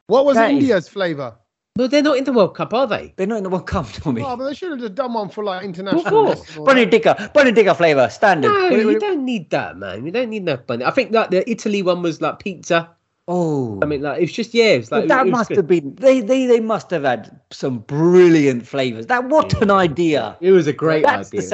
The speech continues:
Speaker 3: a great
Speaker 2: celebration of the
Speaker 3: idea.
Speaker 2: World Cup that we
Speaker 1: See,
Speaker 2: need to talk
Speaker 1: bringing
Speaker 2: about.
Speaker 1: everyone together. And on that note, did you hear that? Did you hear the Gary Neville a-, answer? Um, was it, is it Gary? Which one? Which is, which is the Neville who's the commentator?
Speaker 2: Yeah, Gary.
Speaker 1: It is, yeah.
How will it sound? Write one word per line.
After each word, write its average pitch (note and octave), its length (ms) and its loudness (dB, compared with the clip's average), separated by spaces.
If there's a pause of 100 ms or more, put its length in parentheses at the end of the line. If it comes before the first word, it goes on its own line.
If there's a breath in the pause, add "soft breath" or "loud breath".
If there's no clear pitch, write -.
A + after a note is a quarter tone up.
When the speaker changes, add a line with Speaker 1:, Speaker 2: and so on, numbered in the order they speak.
(100)
Speaker 3:
a D#3+ 40 -2
great D3 240 0
Speaker 2:
celebration A#2+ 240 -10
of A#2 80 -16
the B2+ 60 -10
Speaker 3:
idea. B2+ 80 -10
Speaker 2:
World B2+ 220 -6
Cup B2+ 180 -14
that C3 100 -12
we C3+ 100 -2
Speaker 1:
See, F#3 60 2
Speaker 2:
need G#3 140 -2
to - 80 -20
talk - 60 -20
Speaker 1:
bringing A3+ 260 0
Speaker 2:
about. A3 100 -2
Speaker 1:
everyone G#3 320 0
together. E3 440 -2 (320 loud breath)
And A3+ 200 -2
on C4 140 0
that C4 160 -2
note, G3+ 140 -8
did G3 120 -6
you B3 100 0
hear A#3+ 140 -2
that? G#3 180 -4
Did D#3+ 100 -12
you G#3 100 -8
hear G3+ 100 -2
the G#3 80 0
Gary G#3 360 0
Neville F3 580 2 (520)
a-, - 180 -2
answer? D3+ 640 -2 (280)
Um, D3 440 2 (260)
was E3+ 120 -8
it, G3+ 120 -10
is G3 120 -6
it G#3 80 -8
Gary? A3+ 240 -2
Which A3+ 220 -2
one? A#3+ 120 0
Which A#3+ 160 -4
is, G3+ 200 -4
which A3+ 180 -4
is A#3+ 100 -2
the A3+ 80 2
Neville G3+ 340 2
who's F3+ 220 0
the F3+ 260 -2
commentator? B2+ 760 -6
Speaker 2:
Yeah, D#3 180 0
Gary. A2+ 480 -6
Speaker 1:
It F#3 60 -18
is, E3+ 180 -4 (420 loud breath)
yeah. F#3 200 2